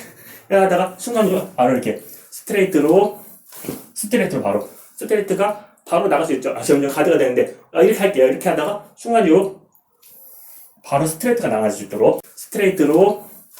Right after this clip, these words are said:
스트레이트로 바로. 어쨌든 지금 엠엠에이 선수의 요 좀 <laughs> 변칙적인 거, 요거 좀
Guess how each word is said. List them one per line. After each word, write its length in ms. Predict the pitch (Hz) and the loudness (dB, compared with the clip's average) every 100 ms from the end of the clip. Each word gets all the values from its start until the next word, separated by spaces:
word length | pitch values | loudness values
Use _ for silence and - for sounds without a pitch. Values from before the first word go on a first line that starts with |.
| - - - - | -14 -12 -14 -14
스트레이트로 480 | - 208 202 160 113 | -8 -2 -2 -2 -4
바로. 280 | 101 - - - _ | -4 -6 -10 -20 _
어쨌든 460 | - - 220 220 208 | -4 0 0 0 -2
지금 500 | 175 160 151 - - | 0 2 2 0 -6
엠엠에이 400 | - 190 208 202 | -2 0 2 0
선수의 500 | 190 180 175 151 151 - - - 180 | -2 -2 0 0 0 -6 -16 -6 -2
요 140 | 165 | 0
좀 400 | 156 - 165 - - - | 0 -2 -4 -6 -18 -20
<laughs> 160 | _ _ | _ _
변칙적인 480 | 196 202 214 175 | -4 -2 0 0
거, 60 | 156 - - - - 185 | -2 -6 -14 -16 -8 2
요거 300 | 220 226 220 | 4 6 4
좀 260 | 214 196 | 0 -2